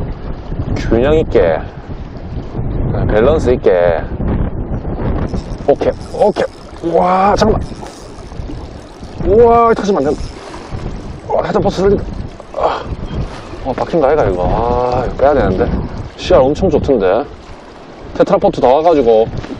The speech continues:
덥석하고 그냥 덮쳐가지고 이게 쫙 끌고 갔거든요. 빼야 되는데, 어찌 빼노? 어, 나왔다, 나왔다, 나왔다, 나왔다.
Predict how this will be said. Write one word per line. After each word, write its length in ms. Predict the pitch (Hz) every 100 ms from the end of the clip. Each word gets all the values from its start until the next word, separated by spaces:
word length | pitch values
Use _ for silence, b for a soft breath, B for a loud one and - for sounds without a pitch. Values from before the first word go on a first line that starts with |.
| -
덥석하고 500 | 127 185 - 175 123
그냥 280 | 135 117 104 - - - -
덮쳐가지고 540 | - 156 170 117 107 101
이게 120 | 98 -
쫙 260 | 113 131
끌고 200 | 202 196
갔거든요. 420 | 156 - 110 104 123 - - - - - - - - - -
빼야 160 | - 143
되는데, 240 | 127 104 95
어찌 180 | 90
빼노? 200 | - 120
어, 1160 | 92 - - - - - - - - - - 139
나왔다, 220 | 120 123
나왔다, 200 | 117 123
나왔다, 220 | 117 113 -
나왔다. 400 | - - -